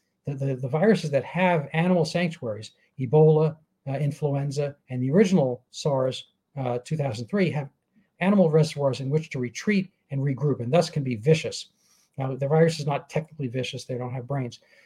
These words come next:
Um, the common cold, though, is more like a poodle. Its viral success requires keeping human hosts upright,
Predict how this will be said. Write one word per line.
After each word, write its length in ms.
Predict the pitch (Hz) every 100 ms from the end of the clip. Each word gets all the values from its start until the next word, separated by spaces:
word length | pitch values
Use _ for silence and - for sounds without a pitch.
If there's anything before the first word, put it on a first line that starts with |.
| _
Um, 220 | 139 127 135
the 80 |
common 320 | 143 226 233 202
cold, 360 | - 214 175
though, 160 | 139 131
is 100 | 117
more 180 | 139 151
like 160 | 139
a 40 | 160
poodle. 380 | - 160 110 -
Its 180 | 160 147
viral 340 | 147 190 220
success 680 | 190 - - - 156 131 - _ _
requires 480 | 131 - 156 147 139
keeping 340 | - 190 170
human 240 | - 196 202
hosts 260 | 175 165 -
upright, 400 | 185 - 214 208